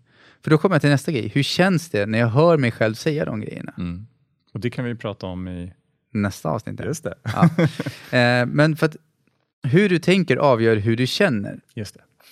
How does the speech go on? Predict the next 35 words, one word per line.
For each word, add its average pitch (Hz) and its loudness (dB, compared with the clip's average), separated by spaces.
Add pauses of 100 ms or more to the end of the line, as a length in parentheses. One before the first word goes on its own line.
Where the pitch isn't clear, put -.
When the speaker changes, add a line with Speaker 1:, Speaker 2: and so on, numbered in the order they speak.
(240)
Speaker 1:
Och 139 0
då 147 4
är 180 8
det 180 4
så 190 -2
här 180 0
små, 220 0
små, 214 -4
små - -4
tweakar 196 0
man 143 2
kan 139 4
göra 135 6
för - 0
att 113 2
det 110 -4
ska - -2
kännas 107 0
rätt. - -4 (300)
Eller 120 6
för 117 0
att 107 -2
det 110 -2
ska 110 2
vara 104 4
jobbigt. 110 2
Speaker 2:
Mm. 107 -4 (160)
Och, 160 -10 (260)
och 143 -6
precis, 123 2
som 120 0
att 120 -6 (260)
testa 143 -4
på 170 2 (140)
först - -6